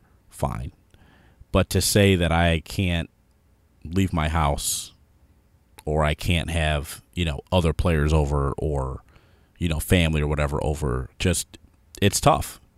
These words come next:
You know, it's, it's tough for me to accept. And I get,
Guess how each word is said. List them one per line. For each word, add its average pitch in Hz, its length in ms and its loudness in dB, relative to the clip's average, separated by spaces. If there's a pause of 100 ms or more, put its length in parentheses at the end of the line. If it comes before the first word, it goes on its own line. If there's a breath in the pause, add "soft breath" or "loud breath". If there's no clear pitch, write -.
(140)
You 95 80 8
know, 82 160 6
it's, 87 180 2
it's - 280 0
tough 104 220 4
for 90 520 6 (540 soft breath)
me 104 180 6
to 92 100 8
accept. 82 340 2
And 90 100 2
I 92 60 4
get, 90 180 2